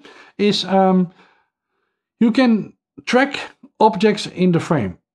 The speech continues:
In fact, you can even track objects if they're outside of your focus area. For example, an eye will always be detected over the whole, uh, screen.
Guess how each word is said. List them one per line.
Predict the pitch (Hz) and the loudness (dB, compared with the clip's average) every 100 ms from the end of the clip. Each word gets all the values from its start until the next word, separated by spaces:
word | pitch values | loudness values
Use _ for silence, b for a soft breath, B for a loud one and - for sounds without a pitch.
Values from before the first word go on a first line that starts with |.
| _ | _
In | 190 | -2
fact, | 185 226 214 | 0 -2 0
you | 180 190 | -4 -2
can | 190 - | -4 -2
even | 214 220 196 | 0 2 2
track | - 196 - | 0 -2 0
objects | 180 160 175 175 - | -2 0 0 -2 -6
if | - 175 - | -4 -2 0
they're | 160 147 | 0 0
outside | - 196 202 190 185 | -2 -2 0 0 0
of | 165 - | 0 -2
your | 135 | -2
focus | 214 202 135 135 | -2 -2 -4 -4
area. | 117 104 87 | -4 -4 -4
For | - 160 | -4 -2
example, | 139 160 180 190 | 0 0 0 0
an | 147 139 | -2 -2
eye | 139 190 277 | -2 2 2
will | 170 175 | 2 0
always | - 202 208 185 | 2 2 4 2
be | 151 165 | 2 0
detected | 160 160 160 139 | 0 -2 -2 -4
over | - 143 127 | -4 -4 -4
the | 104 | -4
whole, | 131 196 190 - | 0 2 0 -2
uh, | 143 135 127 | -4 -2 -4
screen. | - - 143 208 | -6 -4 -2 -2